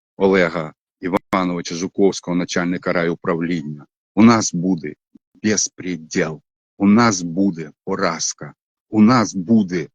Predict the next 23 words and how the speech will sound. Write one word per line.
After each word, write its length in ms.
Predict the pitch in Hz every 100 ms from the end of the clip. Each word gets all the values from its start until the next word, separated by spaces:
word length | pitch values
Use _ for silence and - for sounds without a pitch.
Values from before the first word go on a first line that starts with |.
| _ _ _ _ - - _ _ _
я, 180 | - 113 - _ _ _ -
я 80 | 113
не 100 | 98
знаю, 360 | 98 87 80 -
Північна 480 | 104 113 107 101
Корея. 600 | 90 95 90 85 80 71 _ _ -
Ну, 100 | 104
ну, 240 | 113 113
ну, 200 | 113 113
ну, 180 | 113 113
ну, 280 | 110 107 98 -
це 220 | - 117
просто 480 | - 127 123 - 98
немо-, 420 | 92 95 95 95
це 180 | - 123
неможливо. 680 | 110 98 - 87 82 71 _ _ _ -
Може, 260 | 117 113
Жуковський 540 | 104 120 - 120 - 104
сам 600 | - - _ - 127 117
би 80 | 101
пішов 400 | 95 - 92 90
на 120 | 85
фронт, 400 | - 92 85